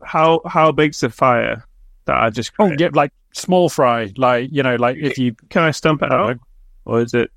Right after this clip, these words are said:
Speaker 2: Yeah.
Speaker 1: Yeah, I, I, I get, I gently stomp it out to try and not go through the <laughs> floorboard. I'm worried how bad this room is, but yeah, let's do it.
Speaker 2: As you stamp away, um, it was on, like, a,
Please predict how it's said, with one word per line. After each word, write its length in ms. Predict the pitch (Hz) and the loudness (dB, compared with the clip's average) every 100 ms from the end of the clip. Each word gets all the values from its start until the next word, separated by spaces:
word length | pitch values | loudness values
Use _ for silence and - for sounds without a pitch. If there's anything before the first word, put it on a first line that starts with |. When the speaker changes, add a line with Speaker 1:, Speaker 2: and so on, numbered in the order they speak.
| - | -8
Speaker 2:
Yeah. 260 | 123 113 - _ | -8 -8 -14 _
Speaker 1:
Yeah, 180 | 123 113 120 | -4 -4 -2
I, 180 | 139 - | -2 -2
I, 260 | 156 131 143 | -4 -2 -2
I 40 | |
get, 160 | 143 151 - _ _ _ | -2 -2 -8 _ _ _
I 140 | 156 156 | -4 -2
gently 500 | - 185 196 170 165 | 0 0 2 0 -2
stomp 360 | - 175 165 | 0 0 0
it 80 | - | -2
out 440 | 151 151 127 123 - _ - | 0 2 2 0 -6 _ -14
to 100 | 147 | -6
try 220 | - 143 | -2 0
and 100 | 139 | 0
not 200 | 131 120 | 0 0
go 140 | 135 135 | -2 -2
through 220 | 147 143 | 0 -2
the 0 | |
<laughs> 60 | |
floorboard. 760 | - - 151 175 311 339 359 - _ 415 - - 415 - | -4 -2 0 2 0 0 -2 -8 _ -10 -10 -14 -10 -4
I'm 520 | 202 190 190 370 185 175 | 0 0 2 2 2 2
worried 220 | 190 185 | 2 4
how 240 | 175 160 - | 2 0 -2
bad 200 | 160 165 | -2 0
this 180 | 165 | -2
room 220 | 147 156 160 | -4 -2 -2
is, 180 | 170 | -6
but 220 | - 127 - | -6 -8 -4
yeah, 220 | 131 131 | -2 -2
let's 200 | 127 - | -4 -8
do 120 | - | -4
it. 60 | 127 | -2
Speaker 2:
As 160 | 151 | 0
you 220 | 180 180 | 0 -2
stamp 600 | - - - - 185 185 | -4 -10 -10 0 2 2
away, 480 | 170 165 170 165 160 | 2 2 2 2 0
um, 300 | 151 147 143 | 0 0 0
it 160 | 151 165 | -2 -2
was 140 | 160 | 0
on, 260 | 156 175 165 | 0 0 2
like, 380 | 139 135 127 - | 2 2 0 -6
a, 420 | 139 131 131 127 | -4 -2 0 -2